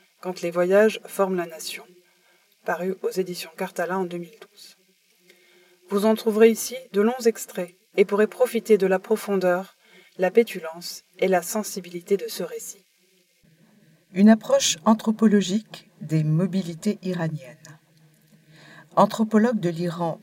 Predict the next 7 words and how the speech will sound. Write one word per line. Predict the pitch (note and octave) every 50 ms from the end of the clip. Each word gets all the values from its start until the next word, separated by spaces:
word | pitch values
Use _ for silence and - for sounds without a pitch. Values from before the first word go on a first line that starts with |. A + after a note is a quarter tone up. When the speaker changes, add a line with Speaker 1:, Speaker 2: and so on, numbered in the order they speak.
| -
Speaker 2:
post-révolution | - F#3 F#3+ F#3+ - - - - F3 D#3+ D#3+ D#3 D3+ D3+ - - - G3+ A3 A3+
et | F#3+
de | D3 D3
ses | D3+ - D#3 D#3+
transformations, | - - F3 F3 - - F#3 E3 D#3 C3+ C3 - - - - D#3+ F3 A3 - _ _ _ _ - - - - - - - _
Fariba | - - - G3 G3 G3+ G3+ F#3 A3 A#3 - -
Adelkha | F3 F3 D#3+ E3 D#3+ D#3 D#3 - - E3+ F#3 G#3+ -